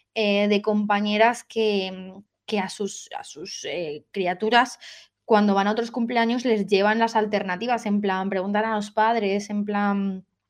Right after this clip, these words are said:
"Oye, ¿qué va a haber en el cumple?". Y como que esos padres preparan la alternativa vegetal para que ese niño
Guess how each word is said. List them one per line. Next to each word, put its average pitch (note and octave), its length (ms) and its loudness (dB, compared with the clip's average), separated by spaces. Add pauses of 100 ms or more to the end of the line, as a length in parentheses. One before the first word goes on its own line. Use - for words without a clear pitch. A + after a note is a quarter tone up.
(440)
"Oye, C#4+ 200 6
¿qué C4 100 4
va C4+ 60 8
a - 40 8
haber C#4+ 140 4
en C#4+ 100 4
el C#4 160 2
cumple?". G#3+ 400 2
Y G3 100 0
como G3+ 240 0
que G3+ 100 -2
esos G#3 180 -6
padres A3 360 2
preparan G#3 440 2
la G#3 80 0
alternativa G3 640 0
vegetal G#3+ 400 0
para G#3 160 2
que F#3+ 100 -10
ese G3 140 -10
niño G3+ 240 -2